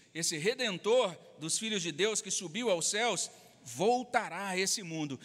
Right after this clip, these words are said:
É o que consta aí no verso trinta e sete. Pode conferir. Diz assim: "Porque ainda dentro de pouco tempo, aquele que vem virá e não tardará." Dentro de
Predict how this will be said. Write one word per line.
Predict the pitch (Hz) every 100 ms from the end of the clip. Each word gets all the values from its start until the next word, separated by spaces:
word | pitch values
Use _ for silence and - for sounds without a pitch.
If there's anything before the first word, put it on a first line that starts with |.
| -
É | 156
o |
que | 185 175
consta | 233 240 233
aí | 233
no | 226
verso | 175 185 190
trinta | 220 233 220
e |
sete. | - 160 156
Pode | - 185 233
conferir. | 262 262 185 180 - - -
Diz | 202
assim: | 294 - 180 151 -
"Porque | 151 135 240
ainda | 202 220 185
dentro | 143 277 302 311 294 285
de | 233
pouco | - - - 285 294 294 294 302
tempo, | - - 214 202 226 226 - - - - _ _ _ _ _ _
aquele | - - 320 302
que | 269
vem | 226 262
virá | 247 196 180 160 - - - _ _ _
e | 147
não | 143 135
tardará." | 131 131 123 104 87 - _ _ _ _ _ _ - - -
Dentro | 262 320 277 233
de | 247